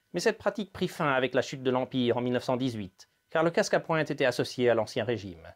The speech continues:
et il fut abandonné de façon permanente. Du moins en Allemagne. Bien que son pays d'origine y renonce après la Première Guerre mondiale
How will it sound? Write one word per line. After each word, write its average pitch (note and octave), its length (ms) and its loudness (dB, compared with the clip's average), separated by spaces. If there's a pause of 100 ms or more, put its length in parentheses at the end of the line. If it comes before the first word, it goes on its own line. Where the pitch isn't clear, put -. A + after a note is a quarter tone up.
(180)
et A2+ 100 -4
il A2 80 -4
fut B2 140 2
abandonné A#2 540 2
de A#2+ 80 2
façon C3+ 260 -4
permanente. C#3+ 640 -2 (640)
Du C4 80 4
moins C4 200 4
en G3+ 80 2
Allemagne. G2+ 500 -4 (520)
Bien D#3+ 180 2
que D3+ 80 -4
son C3 160 -2
pays B2+ 180 4
d'origine B2 380 2
y A2+ 80 0
renonce B2 420 0
après A2+ 220 0
la G#2+ 100 2
Première A#2 260 -4
Guerre A2 140 2
mondiale E3 580 2